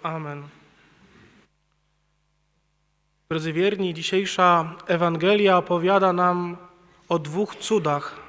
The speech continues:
dokonanych przez Pana Jezusa. Pierwszym jest uzdrowienie trędowatego, który z ufnością zwracając się do Jezusa: „Panie, jeśli chcesz, możesz mnie oczyścić”, zostaje rzeczywiście oczyszczony.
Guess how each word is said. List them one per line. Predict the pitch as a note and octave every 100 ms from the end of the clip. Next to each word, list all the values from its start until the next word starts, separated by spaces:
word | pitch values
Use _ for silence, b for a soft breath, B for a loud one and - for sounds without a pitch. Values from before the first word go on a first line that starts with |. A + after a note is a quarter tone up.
| -
dokonanych | C#3+ E3+ - D#3+ F3+ F#3 F3+ - - -
przez | - E3+ F#3 - - -
Pana | - E3+ E3+
Jezusa. | E3 D3 D3+ C#3+ C3+ - - - b b b b b b b b _ -
Pierwszym | F#3 G3+ - G3 F3+
jest | F3 -
uzdrowienie | F#3 F3 F3+ F3+ F#3 F#3 F3+ F3+ -
trędowatego, | - F3+ E3+ E3 E3 F3 F#3+ F#3 F#3+ F#3+ B B B
który | D#3+ E3+
z | D#3+
ufnością | F3+ F3+ G#3 G3+ - F3
zwracając | D3+ E3+ E3 G#3 F#3 D#3 D3+
się | E3 D#3+
do | D#3
Jezusa: | D3+ C#3 D#3 D#3 E3+ G3 B B B B -
„Panie, | C#3 C#3+ F3+
jeśli | A3 D3 -
chcesz, | D3 - E3+ F#3
możesz | D#3+ D#3 E3 F3
mnie | D#3+
oczyścić”, | D3+ - D3 - F3+ - - b b b b b b
zostaje | - E3+ F#3+ G#3 F#3+
rzeczywiście | F#3 F#3 E3+ G3+ -
oczyszczony. | F#3+ - F3+ - F#3 D3